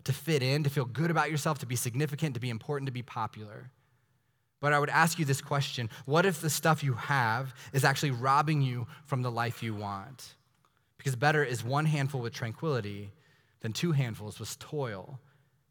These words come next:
and stress and anxiety and chasing after the wind. And listen, the reason why this is the topic for today is because the lie is even stronger at Christmas.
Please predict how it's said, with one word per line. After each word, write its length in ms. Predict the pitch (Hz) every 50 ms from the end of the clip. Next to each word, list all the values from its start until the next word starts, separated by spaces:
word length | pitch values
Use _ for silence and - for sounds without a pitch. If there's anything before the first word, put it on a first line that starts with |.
| _ -
and 120 | - 92 -
stress 920 | - - - - 135 135 127 104 92 - - - - - - - - - _ _ _ _ _ _ _ _ _ _ _ -
and 100 | 85 87
anxiety 880 | 90 92 92 113 123 135 135 123 107 95 92 85 80 82 87 90 87 _ _ _ _ _ _ _ _ _ _ _ _ _ _ -
and 80 | 95
chasing 340 | - - 113 110 - - 110
after 200 | 98 - - 92
the 80 | 90 92
wind. 500 | 101 113 107 87 80 76 76 87 98 107 - _ _ _ _ _ _ _ _ _ _ _ _ _ _ _ _ _ _ _ _ _ _ _ _ - -
And 80 | - 131
listen, 220 | 143 135 - 123
the 100 | 123 127
reason 460 | 127 135 156 165 151 160 147 131 120 - - - - -
why 160 | - 131 135
this 180 | 139 143 139 139
is 120 | 127 110
the 80 | 101 123
topic 360 | - - 147 143 139 143 127
for 120 | - - 123
today 340 | 117 110 127 127 127 170
is 120 | - - -
because 200 | 135 113 131 127
the 120 | - 127
lie 280 | 117 123 123 127 135 143
is 180 | 139 131 117
even 200 | 127 120 113 117
stronger 500 | 113 - - - 127 123 131 135 117 110
at 160 | 104 104 - -
Christmas. 720 | - 143 143 143 - - 107 147 139 131 - - -